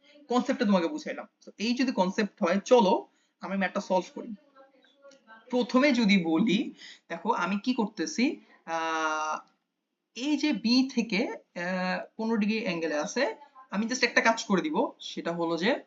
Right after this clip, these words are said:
হ্যাঁ, আমি just এটা আগে, এই যে একটু ভ্যালুটা, এই দৈর্ঘ্যটা বের করি। ধরো এখানে আমি কাট করছি, ধরো এক্স কাট করছি, ওএক্স, ওএক্স এর ভ্যালু যদি বের করি,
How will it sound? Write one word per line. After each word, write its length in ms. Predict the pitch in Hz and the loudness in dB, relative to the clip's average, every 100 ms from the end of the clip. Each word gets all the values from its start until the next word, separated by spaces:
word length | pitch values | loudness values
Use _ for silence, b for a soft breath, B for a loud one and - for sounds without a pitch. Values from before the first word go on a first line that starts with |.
| _ _ | _ _
হ্যাঁ, 240 | - 147 - _ _ - 165 165 | -10 -10 -10 _ _ -8 -6 -4
আমি 300 | 170 165 160 | -6 -8 -6
just 160 | 160 - | -6 -6
এটা 220 | - 170 175 | -4 2 4
আগে, 180 | 170 | 4
এই 220 | 180 185 185 | 2 2 2
যে 80 | 190 | 2
একটু 220 | 185 - | 0 2
ভ্যালুটা, 380 | 185 170 165 170 | 0 2 2 4
এই 200 | 165 185 | 4 4
দৈর্ঘ্যটা 320 | 180 170 190 | 4 4 4
বের 160 | 180 160 | 4 2
করি। 160 | 165 180 | 0 0
ধরো 260 | 185 - - B B B | 0 -2 -4 B B B
এখানে 220 | 160 180 | -6 -2
আমি 400 | 170 170 170 165 - | 0 0 -2 -4 -4
কাট 160 | 185 165 - | -2 -2 -2
করছি, 240 | 170 - | -6 -4
ধরো 400 | 170 165 165 165 - | -2 2 2 0 0
এক্স 380 | 180 - - | -2 -2 -14
কাট 240 | - 185 - | -8 -8 -8
করছি, 380 | 170 - 240 269 - | -10 -8 -8 -8 -8
ওএক্স, 460 | 175 190 - - - | -2 -2 -4 -16 -12
ওএক্স 280 | 185 185 - | -6 -6 -4
এর 60 | 190 | -2
ভ্যালু 200 | 185 180 | 0 2
যদি 120 | 190 | 0
বের 160 | 165 | -2
করি, 260 | 190 185 262 | -2 -4 -4